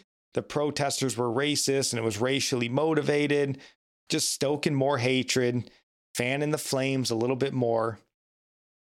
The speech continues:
So now, you know, trying to tie everything to Donald Trump, right? He's getting drug into the January sixth stuff. It's all about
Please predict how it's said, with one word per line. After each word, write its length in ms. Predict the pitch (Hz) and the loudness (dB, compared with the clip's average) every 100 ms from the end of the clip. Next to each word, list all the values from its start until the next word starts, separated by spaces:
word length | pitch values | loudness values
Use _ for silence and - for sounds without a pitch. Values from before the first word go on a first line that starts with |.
| _ _ - | _ _ -10
So 460 | - 185 165 170 - | -4 0 0 -2 -4
now, 440 | 139 156 185 180 180 | -2 0 2 2 2
you 140 | 170 | 2
know, 120 | 139 | 2
trying 340 | 135 - 139 143 | 0 0 2 0
to 60 | |
tie 460 | 131 131 131 127 - | 0 2 2 0 -2
everything 720 | - 127 143 135 135 135 131 - | -2 0 0 2 2 2 0 -4
to 80 | 131 | -2
Donald 440 | 117 110 139 131 | 0 2 2 0
Trump, 360 | - 185 131 - | 0 0 0 0
right? 200 | 107 127 | 0 0
He's 260 | 107 131 123 | -2 -2 0
getting 260 | 139 131 | -4 -2
drug 240 | 117 120 117 | -2 0 0
into 140 | 117 | -2
the 60 | 104 | -2
January 460 | 110 107 107 104 | -2 -4 -4 -4
sixth 320 | - 123 - | -4 -6 -6
stuff. 240 | - 107 - | -6 -6 -6
It's 100 | - | -4
all 200 | 117 127 | 0 0
about 360 | 123 120 120 | 2 2 0